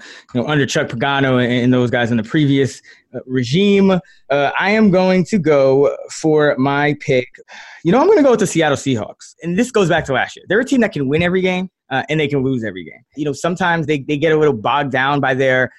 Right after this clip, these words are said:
their kind of commitment to the run. I think this is a game where they see how, uh, little success, uh, the Patriots had for much of that game running on Pittsburgh, and they do open it up a little. And I think that works in, in Seattle's favor. And,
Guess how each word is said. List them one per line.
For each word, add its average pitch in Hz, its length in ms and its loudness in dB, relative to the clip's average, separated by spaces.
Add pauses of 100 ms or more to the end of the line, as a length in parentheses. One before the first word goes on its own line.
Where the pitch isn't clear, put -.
(200)
their 135 160 0
kind 147 160 -2
of 131 80 -6
commitment 147 560 -2
to 160 100 -12
the 135 160 -2
run. 139 400 -2 (240)
I 135 100 -2
think 147 200 -6
this 165 160 -4
is 170 60 -4
a 165 60 0
game 160 220 0
where 147 80 2
they 139 120 0
see 156 240 -4
how, 147 420 0 (280)
uh, 135 180 0
little 147 440 2
success, 143 640 -4
uh, 139 80 0
the 127 80 -4
Patriots 147 380 -2
had 135 160 -2
for 135 80 -6
much 135 200 0
of 143 40 2
that 131 160 0
game 131 180 -2
running 131 260 -2
on 135 120 -2
Pittsburgh, 143 440 -2 (240)
and 135 100 -2
they 139 100 0
do 139 240 0
open 151 240 0
it 156 80 0
up 160 140 -2
a 170 40 2
little. 165 260 4
And 135 120 0
I 143 100 0
think 220 160 2
that 247 160 2
works 175 300 0
in, 147 180 0
in 156 80 0
Seattle's 147 440 0
favor. 151 380 0 (380)
And, 143 380 -2